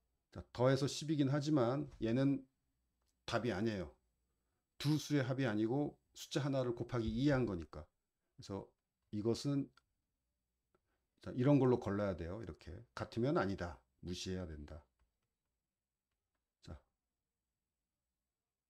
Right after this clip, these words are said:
저렇게 걸러도 되고 이렇게 탐색해도 되지.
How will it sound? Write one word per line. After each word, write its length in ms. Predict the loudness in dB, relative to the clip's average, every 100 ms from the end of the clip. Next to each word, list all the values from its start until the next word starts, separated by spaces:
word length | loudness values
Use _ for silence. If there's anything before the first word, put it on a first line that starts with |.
| _ _ _ _ _ _ _ _ _ _ _ _ _ -2
저렇게 240 | 0 8
걸러도 240 | 10 12 10
되고 440 | 6 4 2 0 4
이렇게 240 | 4 4
탐색해도 400 | 4 6 6 6
되지. 340 | 4 -4 -8